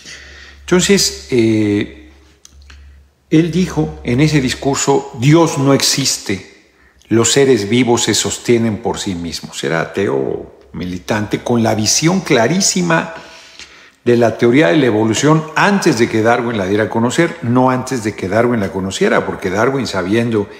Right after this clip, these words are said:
que iba a tener un encontronazo con la Iglesia Católica, esperó muchos años para darla a conocer,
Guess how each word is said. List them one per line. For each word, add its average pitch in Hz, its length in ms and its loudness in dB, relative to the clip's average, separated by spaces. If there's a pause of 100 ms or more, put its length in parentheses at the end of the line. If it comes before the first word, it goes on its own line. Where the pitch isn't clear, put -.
(360)
que - 120 -6
iba 107 220 0
a 107 40 -4
tener 104 240 -4
un 117 160 0
encontronazo 98 880 -6
con 90 160 -8
la 87 80 -8
Iglesia 101 380 -6
Católica, 101 500 -6
esperó 98 320 -8
muchos 113 520 -2
años 143 320 -4
para 92 240 -6
darla 101 260 -4
a 95 60 -10
conocer, 107 640 -4